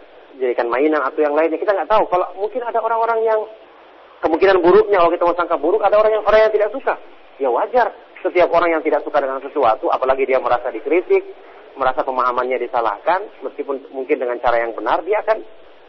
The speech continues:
eh, berusaha untuk menghilangkan segala sesuatu yang mengajak kepada pemahaman tersebut. Dan ini terjadi di mana-mana, bukan cuma dalam masalah agama, masalah dunia saja orang saling bermusuhan sehingga melakukan yang lebih parah daripada itu. Begitu. Jadi ini bukan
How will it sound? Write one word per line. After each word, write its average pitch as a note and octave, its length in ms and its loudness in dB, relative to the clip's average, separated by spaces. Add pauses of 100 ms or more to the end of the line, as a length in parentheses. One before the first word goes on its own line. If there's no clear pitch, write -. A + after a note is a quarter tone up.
(180)
eh, - 320 -14 (260)
berusaha F#3 480 2
untuk F#3+ 240 -4
menghilangkan F3+ 640 -2
segala E3+ 280 0
sesuatu E3+ 440 -2
yang F3 240 2 (640)
mengajak F3 360 2
kepada E3+ 240 -2
pemahaman F3 440 -8
tersebut. G#3 360 -6
Dan A#2+ 160 -4
ini G3+ 280 -4
terjadi A#2 320 -4
di A#2+ 80 -2
mana-mana, A#2+ 440 -2
bukan A#2 240 -8
cuma A#2 160 -8
dalam A2 200 -2
masalah A2+ 360 -8
agama, C3+ 360 -4
masalah B2 240 -2
dunia B2+ 280 -6
saja B2 240 -6
orang E3 240 -4
saling C#3 240 -8
bermusuhan B2 560 -8 (520)
sehingga C3 200 -4
melakukan B2+ 400 0
yang A#2+ 240 -6 (160)
lebih B2+ 160 -8
parah D#3 200 2
daripada B2+ 360 2
itu. C3+ 240 -4 (880)
Begitu. B2 160 -8
Jadi E3+ 200 0 (440)
ini F#3+ 160 0
bukan G3+ 320 2